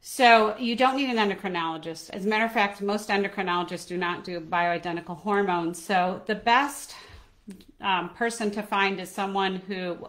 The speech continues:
if you just look up bioidentical hormones, as I mentioned at the beginning, I don't know if you were on, and your area, you should be able to find someone who does them in the area. But oftentimes you're gonna find someone who's either, um, family practice or integrative medicine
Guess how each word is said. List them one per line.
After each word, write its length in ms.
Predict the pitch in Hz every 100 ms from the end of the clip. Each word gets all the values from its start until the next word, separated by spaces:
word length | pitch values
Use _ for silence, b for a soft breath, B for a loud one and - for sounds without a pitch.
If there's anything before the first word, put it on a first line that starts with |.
| -
if 140 | 208
you 80 | 214
just 220 | 247 254
look 140 | 254 240
up 160 | 226
bioidentical 720 | 196 190 190 185 190 190 190
hormones, 560 | 190 190 180 175 175 170 -
as 240 | 185 170
I 160 | - 180
mentioned 360 | 180 185 180
at 80 | 175
the 60 | 175
beginning, 320 | 175 175 175
I 80 | 170
don't 160 | 170 170
know 80 |
if 100 | 170
you 100 | 190
were 140 | 185 185
on, 340 | 175 160 165 B B B -
and 340 | 196 190 190 -
your 180 | 202 185
area, 540 | 202 196 175 165 160
you 120 | 208 190
should 240 | - 202
be 80 | 202
able 200 | 190 190
to 100 | 185
find 260 | 185 170 175
someone 380 | 190 175 165
who 120 | 160 170
does 340 | 175 170 160
them 320 | 180 156 160
in 160 | 165 170
the 180 | 170 185
area. 400 | 175 170 156 151
But 280 | 196 180 170 B B B _ - _ 202
oftentimes 640 | 220 226 269 254 220 202
you're 100 | 196
gonna 160 | 196 190
find 340 | 190 175 180
someone 320 | - 185 180
who's 200 | 190 170
either, 380 | 175 175 175 170
um, 280 | 160 156 156
family 300 | 196 170 165
practice 640 | - 254 254 233 226 220
or 600 | - 185 170 165 165 - -
integrative 460 | 208 220 220 208
medicine 600 | 202 190 196 202 185 185